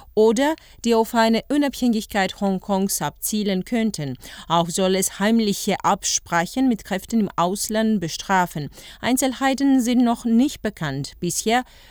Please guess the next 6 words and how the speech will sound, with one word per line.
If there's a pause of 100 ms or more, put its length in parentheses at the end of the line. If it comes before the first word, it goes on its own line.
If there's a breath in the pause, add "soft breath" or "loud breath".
würde
der
Text
streng
geheim
gehalten.